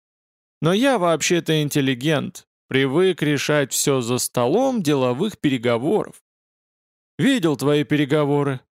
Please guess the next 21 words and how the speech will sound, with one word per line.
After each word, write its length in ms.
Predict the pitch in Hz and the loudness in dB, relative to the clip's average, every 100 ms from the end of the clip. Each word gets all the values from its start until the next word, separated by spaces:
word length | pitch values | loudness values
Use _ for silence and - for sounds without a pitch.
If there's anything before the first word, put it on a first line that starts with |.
| - | -2
ответил 440 | 143 143 143 139 | 0 0 0 0
Михаил. 560 | 131 127 135 135 127 120 _ _ _ _ _ | -2 -2 -2 0 -2 -6 _ _ _ _ _
«Весь 320 | - 180 160 | 0 0 -2
пол 300 | - 190 165 | -2 0 0
в 100 | 123 | -2
гильзах, 580 | 123 175 147 117 117 - _ _ | 0 0 0 -2 -6 -8 _ _
а 100 | - | -4
по 120 | 147 156 | 0 0
ступенькам 600 | - 165 202 175 143 127 | -2 0 -2 -2 -4 -2
водопады 540 | 127 143 143 160 147 | 0 0 2 0 0
из 120 | 143 | -2
крови. 420 | - 156 123 110 - _ _ _ - | 0 0 0 -2 -10 _ _ _ -2
Может, 300 | 156 170 180 | 0 0 -2
вместе?» 540 | 196 214 185 - - _ _ _ _ _ _ _ _ _ _ | 0 0 0 -4 -8 _ _ _ _ _ _ _ _ _ _
«Ты 180 | - 294 | 0 0
не 140 | 277 247 | 2 0
сможешь 440 | 214 226 220 214 | 2 2 2 0
без 180 | 196 196 | 0 -2
всплеска», — 840 | - - 151 143 139 - 139 135 _ _ | -2 -2 2 2 0 -4 -6 -8 _ _
сказала 500 | - 151 143 143 135 | -2 0 2 2 0
Зазель. 460 | 131 135 131 123 | 0 -2 -2 -4